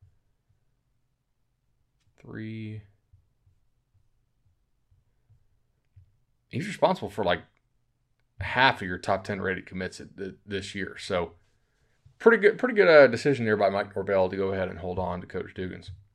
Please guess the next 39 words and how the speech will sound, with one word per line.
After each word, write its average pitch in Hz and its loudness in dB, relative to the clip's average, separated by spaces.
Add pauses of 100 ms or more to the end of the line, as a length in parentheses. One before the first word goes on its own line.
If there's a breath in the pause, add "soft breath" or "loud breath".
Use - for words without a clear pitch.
(920)
Uh, 107 2 (560)
tight 156 10
end 160 6
Carter 131 6
Boatwright, 123 8
a 101 4
player 117 4
who 104 4
I 107 8
actually 110 -6
think 104 -6
might 101 -4
be - -8
a 92 -6
little 135 -2
bit 139 0
underrated 123 0 (580)
in 123 -4
the 110 2
rankings. 107 0
Good 131 4
athleticism 113 4
for 101 -8
his 95 -6
size, 101 4
but 101 -6
a 92 -8
player 104 0
who 95 -8
can 98 -16
really 95 -6
help 95 -6
you 98 -12
in 92 -10
the 95 -14
blocking 92 -2
category 95 -8
as 92 -18
well. 95 0